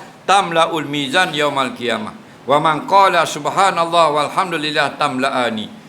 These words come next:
Siapa kata sekali, "Ya subhanallah," pahala sepenuh mizan pada hari kiamat. Dan siapa kata dua kali, "Subhanallah, alhamdulillah," tak dapat pun sepuluh saat, maka dua neraca penuh pada hari kiamat.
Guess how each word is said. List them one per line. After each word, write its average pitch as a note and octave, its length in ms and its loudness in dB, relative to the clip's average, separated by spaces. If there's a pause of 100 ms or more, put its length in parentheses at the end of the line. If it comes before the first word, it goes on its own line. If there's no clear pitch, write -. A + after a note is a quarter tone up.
(120)
Siapa E3 400 -2
kata F3 240 -2
sekali, G3+ 480 -2
"Ya C#3+ 80 -2
subhanallah," A#2+ 880 -4 (160)
pahala E3 320 4
sepenuh F3+ 480 -2
mizan E3 400 -2
pada A#2+ 320 -6
hari A#2 80 -10
kiamat. G#2+ 400 -8 (340)
Dan D3 160 2
siapa - 320 -2
kata D3+ 320 -2
dua D#3 160 -2
kali, F#3+ 400 0
"Subhanallah, C3+ 960 0
alhamdulillah," F3 880 0
tak - 160 -4
dapat D3+ 320 2
pun E3 160 -4
sepuluh C#3 240 -4
saat, B2 320 -2 (320)
maka C#3 320 -2
dua F#3 400 4
neraca D#3 480 0
penuh G#3+ 560 0
pada C#3 240 -2
hari A#2+ 240 -4
kiamat. A#2 400 -4